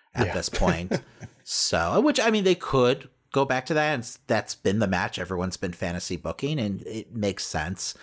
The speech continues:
Speaker 1: Um, but it just feels like, you know, M J F versus Punk, um, in New York is just a surefire sellout, you know, for them.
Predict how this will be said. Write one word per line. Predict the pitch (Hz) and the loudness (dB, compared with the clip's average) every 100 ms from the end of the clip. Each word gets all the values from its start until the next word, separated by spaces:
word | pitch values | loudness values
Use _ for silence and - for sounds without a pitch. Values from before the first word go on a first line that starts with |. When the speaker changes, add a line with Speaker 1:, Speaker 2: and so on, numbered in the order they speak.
| - - - - | -20 -20 -20 -10
Speaker 1:
Um, | 90 87 85 87 - - | -6 -4 -4 -8 -8 0
but | 95 90 - - _ - | 2 0 -4 -20 _ 0
it | 147 | 2
just | 147 - | 2 2
feels | 135 120 | 2 4
like, | 113 - - _ _ _ _ _ | 2 0 -8 _ _ _ _ _
you | 127 104 | 2 2
know, | |
M | 98 113 120 | 2 0 0
J | 120 104 | 2 2
F | 98 - | 2 0
versus | 95 85 - | -2 -2 -4
Punk, | - - 95 82 - - - - - - - | -4 0 0 0 -6 -16 -20 -20 -20 -16 -2
um, | 92 85 82 80 - _ _ _ _ _ - | 0 0 -4 -8 -16 _ _ _ _ _ -2
in | 117 | 0
New | 104 98 | 2 2
York | 92 90 80 80 - | 4 4 2 -2 -6
is | - - | -8 -6
just | 98 - | -6 -6
a | - | -2
surefire | - 95 82 - 85 78 | 0 0 0 0 0 0
sellout, | 78 - 76 73 69 78 _ _ _ _ _ | -4 -2 -2 -2 -4 -8 _ _ _ _ _
you | - 80 | -8 -6
know, | |
for | - - | -6 -8
them. | - - - | -8 -10 -12